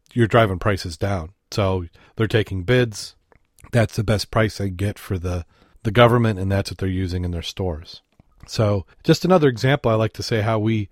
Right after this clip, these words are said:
we tend to underestimate the capabilities of our ancestors.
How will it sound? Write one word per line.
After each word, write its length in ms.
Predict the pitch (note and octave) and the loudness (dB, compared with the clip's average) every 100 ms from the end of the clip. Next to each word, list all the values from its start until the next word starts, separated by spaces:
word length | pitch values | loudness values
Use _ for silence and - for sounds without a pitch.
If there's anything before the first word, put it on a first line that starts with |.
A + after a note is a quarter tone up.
| _ | _
we 160 | B2+ B2+ | -2 -2
tend 400 | - D#3 D3+ C#3 | 0 2 2 0
to 540 | - C#3 B2 A#2 A2 _ - | 0 2 2 2 -2 _ 0
underestimate 920 | C#3 D3+ D3+ A#2+ C3 - B2 A2+ F#2+ _ - | 4 4 4 2 -2 -2 -2 -2 -2 _ -12
the 60 | |
capabilities 760 | - C3+ A#2+ A2 C3+ E3+ C3+ G#2 | 0 2 2 4 6 6 4 0
of 100 | F#2 | -2
our 80 | G#2+ | 0
ancestors. 840 | B2 C3 - - - - F#2+ - | 2 0 -2 -6 -6 -8 -6 -8